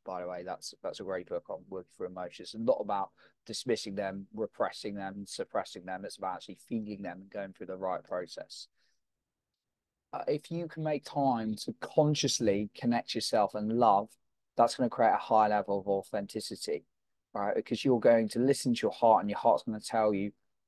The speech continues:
what you really want and more about who you are when you can connect in that space. So just ten minutes, sit in silence, no, definitely no social media, no podcast, nothing, even though obviously I'm grateful you're listening now.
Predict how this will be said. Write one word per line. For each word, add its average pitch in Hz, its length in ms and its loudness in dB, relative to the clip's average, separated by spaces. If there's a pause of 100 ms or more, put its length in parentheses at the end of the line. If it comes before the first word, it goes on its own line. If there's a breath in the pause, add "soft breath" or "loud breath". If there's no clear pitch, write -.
what 110 300 4
you 104 120 -2
really 98 280 0
want 92 260 0
and 101 240 -12 (300)
more 107 240 0
about 101 400 2
who 107 60 -2
you 98 260 -2
are 90 240 2
when 95 180 -8
you - 80 -20
can 98 120 -12
connect - 480 -8
in 101 60 -6
that 92 160 -8
space. - 360 -12
So 87 120 -6
just - 380 -2 (600 loud breath)
ten 165 240 10
minutes, 147 420 6 (320)
sit - 240 6
in 160 60 -4
silence, 131 500 8
no, 156 320 12
definitely 143 540 8
no 131 180 6
social 120 400 -4
media, 107 420 -2
no 123 280 6
podcast, 107 520 0
nothing, 117 380 -2 (320)
even 107 160 -8
though 110 120 2
obviously 107 260 -4
I'm 104 160 -4
grateful 113 420 0
you're 107 80 2
listening 107 320 -2
now. 95 300 4